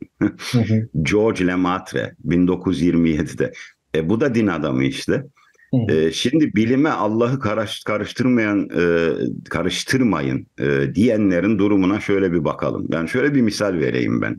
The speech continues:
Speaker 1: E, diyelim ki bir analoji yapacağım burada.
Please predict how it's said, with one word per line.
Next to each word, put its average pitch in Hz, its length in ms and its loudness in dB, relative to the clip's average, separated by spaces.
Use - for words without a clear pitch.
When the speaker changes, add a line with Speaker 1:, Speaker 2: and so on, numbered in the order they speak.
Speaker 1:
E, 78 340 2
diyelim 156 420 4
ki 107 440 2
bir 107 440 0
analoji 107 420 2
yapacağım 65 600 0
burada. 67 280 -2